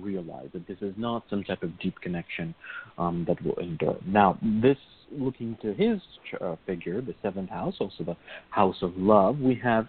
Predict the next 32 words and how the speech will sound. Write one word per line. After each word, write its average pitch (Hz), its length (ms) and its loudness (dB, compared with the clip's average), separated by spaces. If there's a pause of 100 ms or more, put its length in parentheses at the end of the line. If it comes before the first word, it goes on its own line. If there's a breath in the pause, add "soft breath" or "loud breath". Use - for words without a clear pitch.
(140)
Caput - 340 2
Draconis, 131 540 2
meaning 117 240 2
that, 120 120 2
yes, 151 300 4 (560 loud breath)
something 135 520 2 (140)
can 139 420 4 (140)
start 127 380 4
between 92 340 -4
the 85 160 -4
two 92 80 -4
of 73 60 -6
you, 65 280 -14 (100)
that 78 160 -10
there 98 220 4 (400 loud breath)
is 139 260 8
a 135 60 6
possibility 120 1120 2
for, 95 300 -2
for 101 120 -4
this 98 260 0 (180)
to 104 80 -8 (200)
turn 117 260 0
into 107 340 0
something, 92 380 -6 (440 soft breath)
uh, 95 280 2
more. 123 760 4
You 92 240 -2
say 101 60 0
there's 95 220 -2
no 110 160 -2 (120)
c-, 98 80 -2